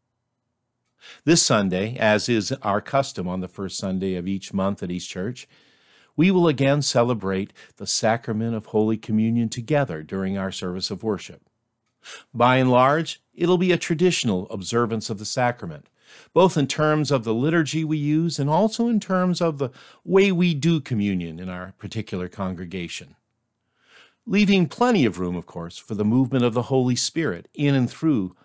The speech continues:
our sharing of this holy, sacred meal. Because truly, as a song we often sing in our worship puts it, there's grace to be found in the bread and the wine.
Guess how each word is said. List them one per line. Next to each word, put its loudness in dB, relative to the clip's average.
our -4
sharing -2
of -6
this -8
holy, -4
sacred -4
meal. -10
Because 0
truly, 2
as 4
a -6
song 2
we 4
often 4
sing -2
in 0
our 2
worship -6
puts -10
it, -10
there's 2
grace 0
to -10
be -8
found -4
in -8
the -6
bread -6
and -8
the -8
wine. -10